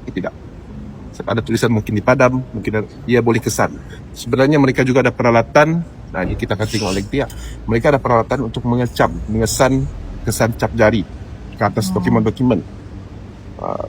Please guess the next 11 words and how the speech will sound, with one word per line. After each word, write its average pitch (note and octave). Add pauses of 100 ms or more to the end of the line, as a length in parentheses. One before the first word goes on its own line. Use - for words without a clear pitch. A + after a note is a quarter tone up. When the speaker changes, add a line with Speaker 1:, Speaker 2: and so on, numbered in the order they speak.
Speaker 1:
tetapi D#3+ (240)
kita C#3
harus A#2+
waspada A#2
kerana B2 (240)
ia B2+
memerlukan A#2
proses A2
pengendalian A2+
yang A2
ketat. G2